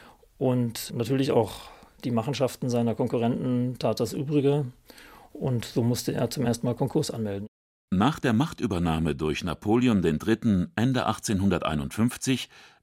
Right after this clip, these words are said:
Speaker 2: wendet sich das Blatt dann aber doch wieder zu Sachs Gunsten.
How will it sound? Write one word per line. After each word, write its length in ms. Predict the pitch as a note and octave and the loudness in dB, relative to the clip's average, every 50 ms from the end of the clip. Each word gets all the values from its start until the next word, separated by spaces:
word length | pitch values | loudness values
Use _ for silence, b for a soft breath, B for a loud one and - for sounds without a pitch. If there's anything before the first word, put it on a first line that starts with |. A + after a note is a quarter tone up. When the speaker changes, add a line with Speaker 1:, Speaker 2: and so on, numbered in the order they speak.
| _ | _
Speaker 2:
wendet 380 | - B2 E3+ D#3 B2 G2 D#2+ - | 2 4 4 4 4 2 0 0
sich 160 | F#2 E2 - | -4 -4 -2
das 200 | - E2+ D#2 - | -2 -2 -2 -2
Blatt 360 | - G2+ G#2+ A2 - - - | 0 0 0 0 0 -6 -4
dann 100 | B2 B2+ | -4 -4
aber 220 | - - A2+ C3+ A2+ | -2 -2 -4 -4 -2
doch 300 | F2+ F#2+ F2 - - - | -2 -2 -4 -4 -4 -4
wieder 360 | G2+ F2+ G#2+ G#2 G#2+ G#2+ - | 0 0 2 2 0 -2 -4
zu 200 | - - B2 A#2+ | -4 -2 -2 0
Sachs 400 | F#2 F#2 E2 E2 - - - - | 0 0 -4 -4 -4 -8 -6 -2
Gunsten. 500 | B2+ F#2+ D2 C#2+ - - - - - | -2 -2 -2 -2 -6 -8 -10 -14 -16